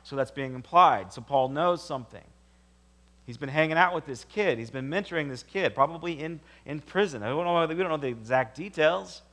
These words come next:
But he's saying, "If he owes you anything, credit it to my account."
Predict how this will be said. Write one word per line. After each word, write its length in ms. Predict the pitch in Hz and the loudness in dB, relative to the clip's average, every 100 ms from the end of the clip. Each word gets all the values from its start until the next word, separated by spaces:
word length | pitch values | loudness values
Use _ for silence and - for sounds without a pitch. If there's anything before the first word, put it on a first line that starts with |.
| _ _ _ _ _ | _ _ _ _ _
But 80 | 160 | -18
he's 80 | 160 | -14
saying, 280 | 175 139 120 _ _ _ _ _ _ _ _ _ _ _ _ _ _ _ _ _ _ | -10 -12 -14 _ _ _ _ _ _ _ _ _ _ _ _ _ _ _ _ _ _
"If 100 | 104 | -12
he 120 | 123 | -2
owes 260 | 156 202 165 | 0 0 -4
you 120 | 123 | -10
anything, 400 | 113 113 113 110 | -10 -10 -10 -10
credit 260 | 139 180 | -12 -10
it 160 | 175 - | -10 -12
to 100 | 147 | -16
my 200 | 139 131 | -6 -4
account." 420 | 117 - 165 127 | -6 -10 -14 -14